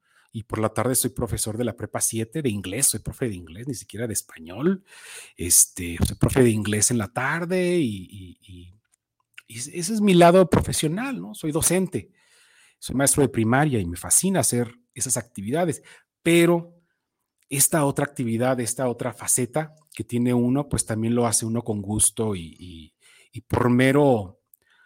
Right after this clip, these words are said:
por mera, no quiero decir distracción porque suena muy ligero, decir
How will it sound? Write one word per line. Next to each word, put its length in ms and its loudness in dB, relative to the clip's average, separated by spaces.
por 220 2
mera, 360 2
no 140 -2
quiero 160 -2
decir 160 2
distracción 640 2
porque 220 -4
suena 240 -2
muy 180 0
ligero, 540 -4
decir 560 -4